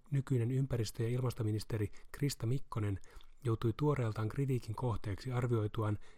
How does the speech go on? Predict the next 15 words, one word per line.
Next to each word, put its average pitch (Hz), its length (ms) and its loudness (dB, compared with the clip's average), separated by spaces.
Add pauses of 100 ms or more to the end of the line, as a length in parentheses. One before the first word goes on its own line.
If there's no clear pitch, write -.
(140)
ettei 131 280 0
kotimaista 143 500 0
puuta 139 300 2
riitä 123 300 0
kaikille 120 400 0
suunnitelluille 110 640 0
metsäteollisuuden 107 720 -2
investoinneille. 117 720 -6 (520)
Puun 123 220 6
varaan 117 320 4
on 110 100 2
laskettu 120 340 0
paljon 110 360 2
Suomen 104 280 0
ilmastopolitiikassa. 104 1000 -6